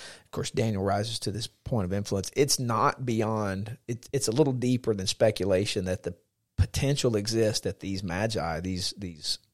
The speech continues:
wise men, were descendants of people who were taught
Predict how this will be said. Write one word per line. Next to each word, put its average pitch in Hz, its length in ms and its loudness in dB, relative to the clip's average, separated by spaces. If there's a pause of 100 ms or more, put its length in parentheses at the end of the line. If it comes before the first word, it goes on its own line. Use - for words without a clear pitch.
wise 98 460 2
men, 71 400 -8 (800)
were 110 680 8
descendants 120 800 2
of 98 140 0
people - 360 -2
who 117 220 0
were 90 160 -2
taught - 800 8